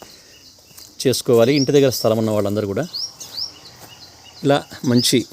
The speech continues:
హాబీలాగా పూల మొక్కలు, పండ్ల మొక్కలు ఇంటి దగ్గర పెంచుకుంటే చాలా బాగుంటుంది. మంచి అలవాటిది. పెద్దవాళ్ళకి చిన్న చిన్న పనులు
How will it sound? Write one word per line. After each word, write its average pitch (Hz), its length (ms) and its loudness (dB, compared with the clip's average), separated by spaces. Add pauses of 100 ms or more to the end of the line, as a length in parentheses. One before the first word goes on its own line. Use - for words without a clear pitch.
(440)
హాబీలాగా 113 560 0 (960)
పూల 117 240 2
మొక్కలు, 110 240 -2 (100)
పండ్ల 110 220 0
మొక్కలు 104 280 -4
ఇంటి 107 160 -6
దగ్గర 104 240 -2
పెంచుకుంటే 104 460 -2 (560)
చాలా 101 260 0
బాగుంటుంది. 98 480 -4 (1000)
మంచి 107 280 -2 (720)
అలవాటిది. 98 440 0 (960)
పెద్దవాళ్ళకి 110 560 2 (1400)
చిన్న 110 220 -2
చిన్న 107 160 0 (280)
పనులు 110 180 0